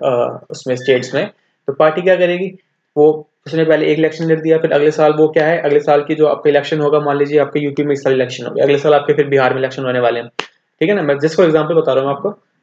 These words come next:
ठीक है। तो वो क्या करेगी कि अभी, अब यहाँ पे यूपी खत्म हो गए, तो अगले साल बिहार में हो रहे हैं, तो वो क्या है कि अभी से जो है वो बिहार के election में लग जाएगी, जिसकी वजह से वो अपनी policies पे ध्यान नहीं देगी, लोगों की demands पे ध्यान नहीं देगी, वो अभी से ही बिहार के election की तैयारी करने के लग जाएगी,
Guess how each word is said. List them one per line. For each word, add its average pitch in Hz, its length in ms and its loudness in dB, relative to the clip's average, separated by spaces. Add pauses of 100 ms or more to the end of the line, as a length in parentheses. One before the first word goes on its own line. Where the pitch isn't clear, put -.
(100)
ठीक 170 100 -2
है। 180 100 4
तो 180 100 2
वो 170 100 2
क्या 170 180 2
करेगी 165 320 2
कि 175 60 -2
अभी, 160 200 2
अब 151 240 2
यहाँ 147 140 -2
पे 156 120 0
यूपी 156 260 -2
खत्म 165 220 2
हो 170 120 -2
गए, 185 100 0
तो - 300 -4
अगले 143 80 4
साल 147 140 0
बिहार 143 300 2
में 165 80 -2
हो 175 80 2
रहे 185 120 0
हैं, 190 140 -8
तो 151 100 4
वो 151 120 6
क्या 156 180 0
है 170 100 0
कि 170 120 -2
अभी 160 240 0
से 165 200 0
जो 151 140 2
है 170 60 6
वो 180 120 0
बिहार 147 240 2
के 156 120 -4
election 147 220 -2
में 147 100 -2
लग 127 140 0
जाएगी, 147 180 2
जिसकी 160 260 -4
वजह 143 100 2
से 143 140 -4
वो 147 100 4
अपनी 147 140 -4
policies 160 480 0
पे 185 60 2
ध्यान 147 200 -2
नहीं 151 100 -2
देगी, 147 340 -2 (320)
लोगों 143 160 4
की 160 100 -4
demands 143 300 -4
पे 170 100 -6
ध्यान 151 160 -2
नहीं 151 100 -4
देगी, 143 280 0
वो 180 160 4
अभी 156 120 -2
से 160 120 -2
ही 160 60 2
बिहार 143 280 2
के 139 80 -8
election 143 240 -6
की 139 40 -2
तैयारी 135 220 2
करने 135 220 -4
के 131 60 -6
लग 123 120 -2
जाएगी, 127 280 0